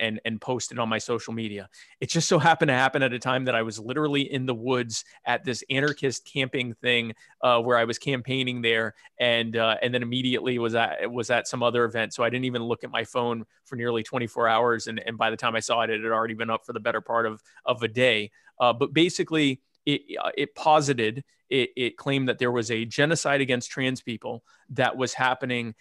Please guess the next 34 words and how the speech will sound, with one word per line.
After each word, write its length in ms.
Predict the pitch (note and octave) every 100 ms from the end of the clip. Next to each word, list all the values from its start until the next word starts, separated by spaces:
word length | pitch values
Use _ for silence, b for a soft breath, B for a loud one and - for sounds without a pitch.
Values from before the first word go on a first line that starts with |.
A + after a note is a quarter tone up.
| b
as 180 | C3 A#2+
a 60 | A#2+
result 480 | A#2 G#2+ C3 C#3 -
of, 320 | B2+ A2+ A2 A#2
uh, 280 | A#2 A2 G#2
of 200 | A#2+ A2+
the 120 | A#2 A2
rhetoric 400 | C3+ D3+ D3 C3
and 120 | A2+
policies 560 | - C3+ B2 - A#2
against 500 | A#2 A#2 A#2 A#2+ - -
the 140 | B2
L 120 | A#2+ A#2+
G 140 | A2+
B 160 | F#3 G3+
T 180 | B2+ A#2
Q 340 | - C#3 C#3+
community 580 | - C#3 E3+ D#3+ D3+ C#3 b b
that 160 | C#3 A2+
was 140 | B2+
coming 260 | - D#3+ D3
from 180 | - C3+
Donald 320 | B2+ B2 A#2
Trump, 300 | C3 A2+ A#2
and 80 | A2+
that 140 | A2
Donald 240 | A2+ A2+
Trump 240 | - A#2 A2
was 100 | A2+
essentially 400 | A2 A#2+ - A#2
responsible 680 | A2+ - D#3+ D#3 C#3+ C3+ b b
for 160 | - C#3+
the 80 | B2
murder 440 | A#2+ C#3+ C3+ C3